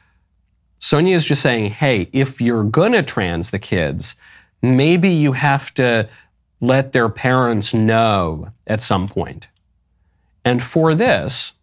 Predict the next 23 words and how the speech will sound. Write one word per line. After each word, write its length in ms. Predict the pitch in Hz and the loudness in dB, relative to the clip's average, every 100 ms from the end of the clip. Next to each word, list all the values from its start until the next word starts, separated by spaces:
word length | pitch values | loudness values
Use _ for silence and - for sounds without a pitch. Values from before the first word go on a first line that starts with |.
| _ _ _ _ _ _ _ _ _ | _ _ _ _ _ _ _ _ _
a, 120 | 107 110 - | -2 -2 -2
a 80 | 101 | -2
transgender 640 | - 113 120 120 120 117 | 0 -2 0 0 0 2
activist 380 | 95 95 98 104 | 0 0 -4 -4
called 220 | 98 98 | -2 0
the 40 | |
district 520 | 101 92 - 92 92 - _ - - _ - | -2 -4 -4 -4 -6 -10 _ -20 -20 _ -2
and, 260 | 98 98 | 0 2
uh, 200 | 98 92 85 | 0 0 -2
said 420 | - 110 95 90 | -2 0 2 2
that, 320 | 92 87 87 _ _ | 2 0 -2 _ _
uh, 360 | - 85 - - - | -6 -6 -6 -10 -12
he 280 | - 110 101 | -2 0 0
was 200 | 95 - | -2 -2
going 320 | 98 92 92 | -2 0 -2
to 220 | - - | -2 -4
kill 340 | - - 160 | -2 0 2
her 420 | 147 107 92 98 123 - _ _ _ - | 2 0 0 -2 -6 -14 _ _ _ -4
and 320 | 101 95 98 | 0 0 0
dismember 720 | 113 113 - 113 107 107 101 101 | -2 -2 0 0 0 0 0 0
her 120 | 104 | -2
body 360 | 90 107 117 | 2 2 2
parts, 680 | 110 101 90 82 98 - - | 0 0 0 -2 -4 -8 -10